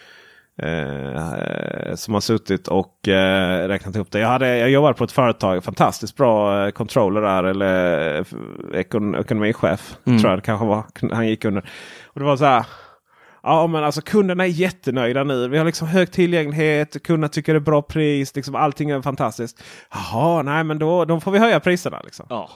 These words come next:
Speaker 1: Så, ja, det ska vara, alltid vara lite svi-, det ska svida lite liksom. Då är det så här, de kan inte vara helt nöjda bara, men åh.
Speaker 2: Ja, det är ju tyvärr så.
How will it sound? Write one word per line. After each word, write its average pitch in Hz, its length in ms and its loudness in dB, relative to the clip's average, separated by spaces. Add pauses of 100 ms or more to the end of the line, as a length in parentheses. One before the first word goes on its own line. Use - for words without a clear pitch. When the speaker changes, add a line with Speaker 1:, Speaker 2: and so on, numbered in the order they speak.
(200)
Speaker 1:
Så, - 100 -18 (200)
ja, 156 260 -10 (120)
det 147 100 -8
ska 180 280 0
vara, 214 140 4
alltid 208 220 0
vara 175 80 4
lite 156 160 -4
svi-, - 300 -12 (180)
det 175 80 -2
ska 202 140 0
svida 220 320 2
lite 185 280 2
liksom. 120 400 -10
Då 190 100 0
är 220 80 4
det 196 80 -2
så 185 100 -2
här, 117 100 -2 (320)
de 165 80 -6
kan 240 100 2
inte 240 140 0
vara 233 80 4
helt 214 220 2
nöjda 190 300 2
bara, 139 180 -2
men 160 200 -4
åh. 143 260 4 (920)
Speaker 2:
Ja, 123 140 2
det 120 60 2
är - 20 2
ju 113 120 2
tyvärr 101 180 -4
så. 90 200 -10